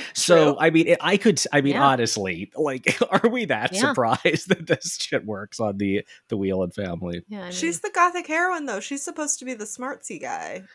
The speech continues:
Speaker 1: who's,
Speaker 2: Yeah.
Speaker 1: like, just too
Speaker 2: Yeah.
Speaker 1: horny to live.
Speaker 3: She's not the first person to get tricked by a ventriloquist, and she won't be the last.
Speaker 2: <laughs> No, that's true.
Speaker 1: <laughs> That's true. A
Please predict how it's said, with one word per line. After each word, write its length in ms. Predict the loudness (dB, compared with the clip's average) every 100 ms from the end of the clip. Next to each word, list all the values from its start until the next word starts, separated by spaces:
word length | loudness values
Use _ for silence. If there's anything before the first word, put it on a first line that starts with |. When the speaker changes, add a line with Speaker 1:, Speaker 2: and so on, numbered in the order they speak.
| _
Speaker 1:
who's, 120 | -4
Speaker 2:
Yeah. 260 | -2 0 2
Speaker 1:
like, 300 | 0 -2 -8 -16
just 260 | -12 -12
too 240 | -10 -10 -10
Speaker 2:
Yeah. 60 | -10
Speaker 1:
horny 260 | -12 -12
to 60 | -14
live. 240 | -16 -18 _ _ _ _ _
Speaker 3:
She's 140 | -6
not 200 | -2 -2
the 60 | -2
first 380 | 0 0 0 0
person 300 | 0 0 -4
to 20 | -6
get 80 | -6
tricked 280 | -10 -10 _ 0
by 180 | 2
a 80 | 2
ventriloquist, 760 | -2 -6 -2 -2 -2 -6 -8 -4
and 80 | -4
she 120 | -2
won't 200 | -4 0
be 80 | 0
the 100 | 0
last. 640 | -4 0 0 0 -2 -2
Speaker 2:
<laughs> 0 |
No, 100 | -8 -6 -6
that's 200 | -6 -4
true. 260 | -4 -4 -6
Speaker 1:
<laughs> 80 | -6
That's 220 | -8 -6
true. 160 | -8 -8 -8 -6
A 140 | -6